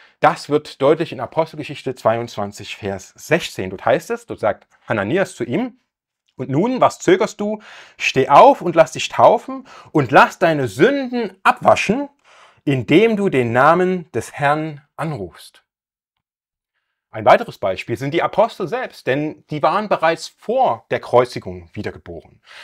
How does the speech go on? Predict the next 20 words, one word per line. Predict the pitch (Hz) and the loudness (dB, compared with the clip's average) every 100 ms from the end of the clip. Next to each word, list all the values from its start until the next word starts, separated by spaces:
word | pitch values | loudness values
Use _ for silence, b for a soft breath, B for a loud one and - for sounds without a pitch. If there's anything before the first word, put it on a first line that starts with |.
| B | B
In | 139 143 143 | -2 -2 0
Matthäus | 139 - 180 180 | -2 4 4 4
sechzehn, | 156 - 117 104 | -2 -2 -6 -6
Vers | 120 110 | -6 -2
sechzehn | 175 - 117 | -4 -4 -2
sagt | 104 - | -2 0
Petrus: | - 151 143 139 b b b - | -4 -4 -6 -8 b b b -4
„Du | 190 262 240 | -2 -2 0
bist | 190 202 - | 2 2 2
der | 156 147 | 0 0
Christus, | - 190 190 - 95 - - - - b b | 0 0 0 -6 -10 -10 -14 -16 -20 b b
der | 110 104 | -4 -4
Sohn | 95 143 190 190 | 2 4 4 2
des | 160 - | -2 -4
lebendigen | 123 120 123 117 101 | -2 -2 -4 -8 -12
Gottes.“ | 87 - _ _ _ b b b b b b _ _ _ - _ | -18 -20 _ _ _ b b b b b b _ _ _ -20 _
Petrus | 175 254 - 160 202 - | -10 -10 -4 -6 -6 -4
war | 127 170 160 | 0 0 -2
bereits, | - 143 - 190 185 - B B B - | -6 -12 -4 -4 -6 -14 B B B -10
äh, | 170 135 | -8 -8